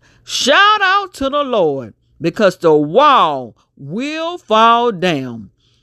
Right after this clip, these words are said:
Let out a great shout. Let the enemy know he is defeated.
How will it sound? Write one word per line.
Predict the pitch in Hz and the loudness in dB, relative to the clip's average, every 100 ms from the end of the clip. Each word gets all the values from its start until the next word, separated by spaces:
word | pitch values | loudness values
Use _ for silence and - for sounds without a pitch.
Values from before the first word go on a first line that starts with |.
| _ | _
Let | - 165 294 466 415 | -8 -4 0 2 2
out | 320 262 | 2 2
a | 202 | 0
great | 147 180 180 147 | 0 0 0 -2
shout. | - 185 151 113 - _ _ _ _ | -8 -6 -6 -8 -14 _ _ _ _
Let | 139 214 427 453 | -2 0 0 0
the | 277 247 | -2 0
enemy | 285 262 214 190 170 | 0 0 -2 -2 -2
know | 175 214 151 123 110 _ | 0 2 2 -2 -10 _
he | - 311 311 302 349 | -2 0 0 0 2
is | 254 196 | 2 0
defeated. | 175 160 202 190 139 127 | -6 -6 -8 -8 -8 -12